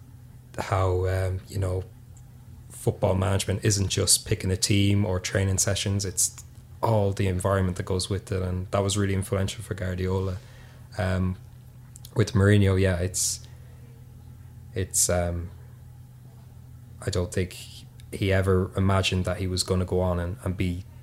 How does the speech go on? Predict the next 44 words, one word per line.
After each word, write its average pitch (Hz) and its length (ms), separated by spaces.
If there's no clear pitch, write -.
as 95 260
successful - 600
as 87 120
he 87 100
was, 87 320
you 90 60
know, 87 60
becoming 87 360
one 87 120
of 87 120
the, 90 300
the - 80
great 92 240
managers 90 480
of 92 100
all 90 180
time. 90 460
Um, 87 540
but 92 240
that, 101 240
that's 98 200
also 95 240
a 95 40
credit 98 280
to - 80
Mourinho, 98 400
I 90 60
guess. 90 300
He 98 140
would 95 160
consider 98 380
himself 92 400
his 90 140
own 92 280
man, 92 440
while 92 260
also 92 540
knowing 92 480
those 92 200
figures 92 300
who've 90 140
helped 90 360
him 90 180
and, 90 220